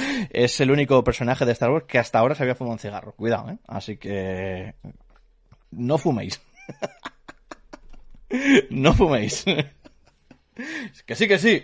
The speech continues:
¿Queréis que lo pongamos? Espérate, lo busco. <laughs> Lo busco. Espérate. <laughs> Lo voy a buscar, ¿eh? Lo voy a buscar. Espérate, espérate, espérate. Dame un segundo. <laughs> A ver si lo encuentro. Espérate.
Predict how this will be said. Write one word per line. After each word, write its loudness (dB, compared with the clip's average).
¿Queréis 0
que 4
lo 6
pongamos? 2
Espérate, -4
lo -6
busco. -2
<laughs> -8
Lo 6
busco. 2
Espérate. -4
<laughs> -8
Lo -6
voy 2
a 6
buscar, 0
¿eh? -2
Lo -8
voy 0
a 0
buscar. -6
Espérate, -6
espérate, -10
espérate. -10
Dame -10
un -10
segundo. -12
<laughs> -8
A -6
ver -2
si -6
lo 0
encuentro. -2
Espérate. -4